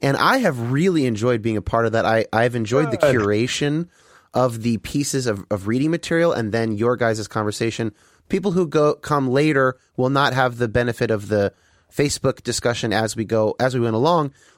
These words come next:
Speaker 1: But honestly, I found most of the value in the selection of the readings and then your and Tripp's discussion of it. So I don't
Speaker 2: Oh,
Speaker 1: think people
Speaker 2: nice.
Speaker 1: are missing out too much by not having the
Speaker 2: Yeah,
Speaker 1: Facebook
Speaker 2: I
Speaker 1: group.
Speaker 2: think,
Speaker 1: Yeah.
Speaker 2: I think you're right about that. Plus, I should say that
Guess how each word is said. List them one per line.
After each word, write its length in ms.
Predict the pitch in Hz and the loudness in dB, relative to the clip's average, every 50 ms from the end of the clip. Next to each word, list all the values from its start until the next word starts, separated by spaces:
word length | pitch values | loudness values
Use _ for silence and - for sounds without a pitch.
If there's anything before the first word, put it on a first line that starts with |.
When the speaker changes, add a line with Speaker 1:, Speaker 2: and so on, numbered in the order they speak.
| - - | -8 -2
Speaker 1:
But 200 | 117 147 139 - | 0 0 0 0
honestly, 360 | 143 170 185 175 - - 135 | 0 0 0 0 0 0 2
I 160 | 104 131 147 | 2 2 2
found 280 | 151 - 160 139 131 120 | 0 0 0 0 0 0
most 360 | 123 127 131 135 143 135 - | 0 2 2 2 0 0 -4
of 80 | 135 120 | -6 -4
the 60 | 120 | -2
value 400 | 110 117 113 117 113 110 107 104 | 0 0 2 2 2 0 0 -2
in 240 | - 101 107 104 104 | -2 -2 -2 -2 -2
the 300 | 95 104 98 95 92 - _ _ _ | -2 -2 -2 -2 -2 -6 _ _ _
selection 500 | - - - 127 135 151 151 - - 151 | -10 -6 -4 0 0 0 0 -2 -2 -4
of 120 | 135 120 117 | -4 -2 -2
the 80 | 117 | -2
readings 480 | 104 110 110 107 104 104 98 95 92 - | -2 -2 -2 -2 -2 -2 -4 -4 -6 -6
and 240 | - - 98 98 98 | -6 -4 -2 -2 -2
then 180 | 95 95 95 - - | -2 -2 -4 -4 -4
your 360 | 90 95 107 110 113 110 95 | -2 -2 0 2 2 2 0
and 140 | 92 90 - | -2 -4 -4
Tripp's 380 | - - 95 - - - - _ _ _ - | -4 -4 -4 -2 -4 -8 -10 _ _ _ -6
discussion 540 | - 104 - - 113 107 - - 98 92 - | -4 -4 -2 -2 -2 -2 -4 -4 -6 -6 -6
of 200 | - 98 92 82 | -4 -4 -4 -4
it. 160 | 87 85 - _ _ _ _ _ - | -4 -6 -8 _ _ _ _ _ -8
So 140 | - - 98 | -2 0 2
I 100 | 131 156 | 2 4
don't 120 | 165 254 | 4 4
Speaker 2:
Oh, 20 | 247 | 4
Speaker 1:
think 160 | 226 190 165 | 4 4 4
people 240 | 160 - - 170 135 | 4 4 4 6 6
Speaker 2:
nice. 240 | 131 120 120 117 117 | 4 4 2 2 0
Speaker 1:
are 40 | |
missing 440 | 117 120 117 - - 117 101 101 - - | 0 -2 -2 -2 -2 -2 -2 -4 -4 -2
out 200 | 95 92 90 - | -2 -2 -2 -4
too 200 | - - - 156 | -6 -6 -4 -2
much 260 | 160 151 143 139 - - | -2 -2 -2 -4 -4 -4
by 80 | 127 | -4
not 220 | 120 120 120 113 127 | -2 -2 -2 -2 0
having 340 | 123 120 117 120 117 113 - _ _ _ _ _ _ | -2 -2 -2 -2 -4 -4 -8 _ _ _ _ _ _
the 80 | - - | -2 2
Speaker 2:
Yeah, 180 | 135 139 135 127 | 4 4 4 4
Speaker 1:
Facebook 120 | 117 117 | 4 4
Speaker 2:
I 100 | 131 139 | 2 0
Speaker 1:
group. 240 | 139 135 135 131 - | 2 2 0 0 0
Speaker 2:
think, 80 | _ _ _ _ _ _ _ _ | _ _ _ _ _ _ _ _
Speaker 1:
Yeah. 180 | - 90 82 71 - - | -14 -14 -14 -8 -4 -4
Speaker 2:
I 60 | 127 | -2
think 240 | - 143 139 - - | -2 -2 -2 0 2
you're 100 | 131 123 | 2 4
right 240 | 123 123 120 117 | 6 6 4 4
about 280 | 113 104 107 101 95 - | 4 2 0 0 -2 0
that. 280 | 120 113 104 101 - - | 0 0 0 0 -2 0
Plus, 340 | 165 196 185 156 - - | 2 4 4 2 0 0
I 120 | 151 147 131 | 0 0 0
should 240 | - - 135 117 - | 0 -2 -6 -6 -4
say 260 | - - 135 127 123 | 0 2 2 2 2
that 260 | 113 120 120 - - | 0 -2 -2 -4 -6